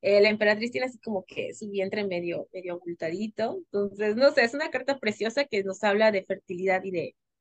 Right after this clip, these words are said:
y de muchísimo potencial. Pero todo depende del contexto de la lectura. O sea, no te, es otro detalle y una trampa con, con el tarot.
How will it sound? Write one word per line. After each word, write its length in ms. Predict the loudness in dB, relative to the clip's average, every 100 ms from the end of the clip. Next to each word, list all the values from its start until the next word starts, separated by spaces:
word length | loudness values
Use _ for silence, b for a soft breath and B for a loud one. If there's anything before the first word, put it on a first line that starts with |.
| _
y 80 | 2
de 100 | 4
muchísimo 560 | 4 0 -2 0 -2 -2
potencial. 540 | -4 -2 -2 -2 -2 B _
Pero 180 | -4 2
todo 240 | 6 6
depende 460 | 6 2 -2 -2 -2
del 80 | -4
contexto 960 | -6 -2 -2 -4 -2 4 6 6 2 -2
de 100 | -2
la 140 | 0
lectura. 500 | 0 -2 -4 -2 -2
O 40 | -2
sea, 160 | -2 0
no 300 | 0 -2 -6 -8
te, 180 | -8 -8 _ -4
es 160 | 0 0
otro 180 | 4 4
detalle 460 | 6 4 6 4
y 120 | 2
una 180 | 0 0
trampa 300 | 2 2 2
con, 100 | -4 _ _ -12
con 120 | -10
el 80 | -6
tarot. 280 | -2 -2